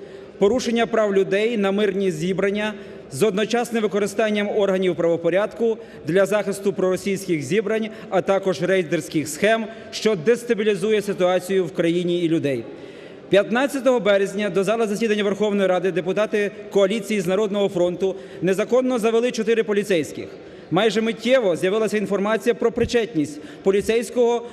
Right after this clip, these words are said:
до окупаційних військ Російської Федерації та його участь у війні з Україною.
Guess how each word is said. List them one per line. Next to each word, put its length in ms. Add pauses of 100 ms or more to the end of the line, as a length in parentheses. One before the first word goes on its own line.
(120)
до 180
окупаційних 760
військ 380
Російської 500
Федерації 680 (260)
та 100
його 180
участь 400
у 40
війні 240
з 60
Україною. 520